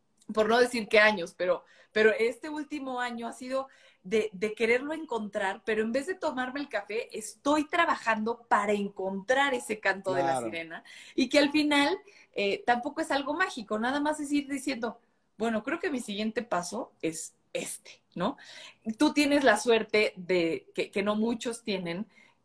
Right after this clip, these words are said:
Speaker 1: que, que siempre conectaste, ¿no? O sea, que desde niño ya sabías por dónde iba, y que la verdad es una gran virtud, y,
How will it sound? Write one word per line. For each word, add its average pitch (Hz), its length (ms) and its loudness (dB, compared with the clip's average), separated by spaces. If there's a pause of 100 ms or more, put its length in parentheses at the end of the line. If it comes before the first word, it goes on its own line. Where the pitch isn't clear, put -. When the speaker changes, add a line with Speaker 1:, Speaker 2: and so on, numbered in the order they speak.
Speaker 1:
que, 202 400 4
que 220 120 6
siempre 262 500 2
conectaste, 202 640 2
¿no? 170 160 0
O - 20 0
sea, 214 160 0
que 196 140 2
desde 196 260 4
niño 233 300 2
ya 226 220 4
sabías 226 540 2
por 180 220 -4
dónde 175 300 -4
iba, 190 300 -10 (420)
y 190 120 -8
que 208 100 6
la 185 120 10
verdad 202 280 8
es 220 140 0
una 220 200 -2
gran 202 260 -2
virtud, 220 440 -6 (600)
y, 202 180 -8